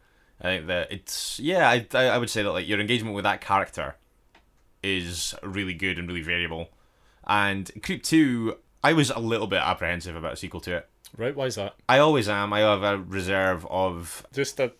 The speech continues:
Speaker 2: casual side eye towards every sequel that's released.
Speaker 1: Honestly, yes, to a certain degree.
Speaker 2: <laughs>
Speaker 1: Of, of, of things that I love, certainly. I, I, I, it doesn't bother me too much if something gets a sequel treatment and it isn't great, but I would always just,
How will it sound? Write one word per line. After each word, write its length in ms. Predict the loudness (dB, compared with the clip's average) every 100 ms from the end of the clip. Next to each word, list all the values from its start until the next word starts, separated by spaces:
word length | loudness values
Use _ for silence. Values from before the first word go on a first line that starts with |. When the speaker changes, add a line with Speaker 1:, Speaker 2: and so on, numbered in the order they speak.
| -6
Speaker 2:
casual 460 | 2 4 4 0
side 340 | 0 2 2 4
eye 160 | 4
towards 380 | 2 2 0 2
every 320 | 2 2 2 -2
sequel 400 | -4 -6 -4 -2
that's 220 | -4 -6
released. 260 | -6 0
Speaker 1:
Honestly, 420 | 4 4 4 2 2
yes, 540 | 4 2 2 -2 -8 -2 6
to 120 | 8
a 40 |
certain 320 | 10 10 8
degree. 300 | 8 6 8
Speaker 2:
<laughs> 100 | 6 4 8
Speaker 1:
Of, 200 | 8 10
of, 100 | 8 10 10 10
of 160 | 6 6
things 200 | 2 4
that 100 | 4
I 40 |
love, 400 | 6 8 8 6
certainly. 440 | 2 4 4 4 4
I, 100 | 6 4 6 6 6
I, 60 | 6
I, 220 | 2 0 -2
it 120 | 4
doesn't 320 | 6 6 6
bother 240 | 8 8 6
me 120 | 2
too 200 | 0 -2
much 340 | 0 -2 -4
if 480 | -4 -2 -2 -6 -12 -12
something 640 | -4 -4 -2 -4 -6 -8 -10 -2
gets 200 | -2 -2
a 20 |
sequel 300 | -6 -10 -10
treatment 360 | -8 -8 -8 -10 -4
and 360 | -4 -4 -8 -4
it 160 | -2 -2
isn't 180 | -6
great, 280 | -6 -6 -4
but 60 | -2
I 120 | -2
would 120 | 0
always 220 | 0 -2
just, 300 | -4 -6 -6